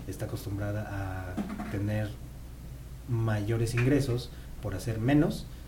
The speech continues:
se encarece la mano de obra, eh, o sea, son ese tipo de cosas, es un riesgo que, que,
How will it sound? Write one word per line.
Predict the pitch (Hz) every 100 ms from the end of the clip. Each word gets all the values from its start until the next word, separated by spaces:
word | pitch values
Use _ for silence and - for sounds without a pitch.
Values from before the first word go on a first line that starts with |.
| - -
se | -
encarece | 101 101 98 95
la | 95
mano | 92 92
de | 127
obra, | 131 120 117
eh, | 117 - - - - - - - - - - -
o |
sea, | 123 117
son | 143 139
ese | 143 131
tipo | 139 135
de |
cosas, | 127 131 139 117
es | 107
un | 120
riesgo | 113 147 131 104
que, | 107 98 95
que, | -